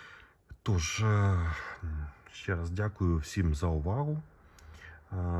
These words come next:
можете поздоровити мене з цією монеткою, добав-, добавив собі в колекцію. Е, скоро будуть нові мон-, нові монети,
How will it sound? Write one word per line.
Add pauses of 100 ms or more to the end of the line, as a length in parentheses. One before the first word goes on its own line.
(300)
можете
поздоровити
мене
з
цією
монеткою, (320)
добав-,
добавив
собі
в
колекцію. (840)
Е, (1040)
скоро (1000)
будуть (100)
нові
мон-,
нові
монети,